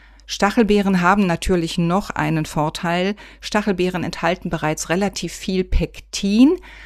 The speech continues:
ein Ballaststoff, schon mal gut, und gleichzeitig auch schon mal ein Geliermittel. Das bedeutet, ich brauche hier eigentlich gar nicht mehr so viel Verdickungsmittel, damit die Marmelade auch schön diese Konsistenz hat.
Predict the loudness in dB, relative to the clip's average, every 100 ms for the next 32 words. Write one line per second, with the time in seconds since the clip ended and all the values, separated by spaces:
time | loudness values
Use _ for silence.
0 | -16 -8 -6 -4 -2 -2 -2 -6 -4 0
1 | 0 -2 -8 -4 -2 -2 0 -2 2 0
2 | 2 0 0 -2 -2 -2 -4 -2 -2 -2
3 | -2 -2 -2 -2 -2 0 2 6 6 6
4 | 4 2 -4 -4 -8 -18 -18 -18 -8 -8
5 | -6 -2 2 2 0 -4 -8 -8 -4 4
6 | 4 4 0 2 2 0 0 0 -2 -2
7 | -4 -6 -18 -20 -4 4 6 6 4 4
8 | 2 2 0 -6 -12 -2 2 0 0 -2
9 | 0 0 -4 -12 -20 -4 -2 0 2 0
10 | 2 -2 0 -2 0 -2 -4 -4 -4 -2
11 | -4 -4 -2 -2 0 0 -2 -4 -4 -4
12 | -2 0 -2 -2 -4 -2 -4 0 0 0
13 | -4 -2 -2 -2 -4 -6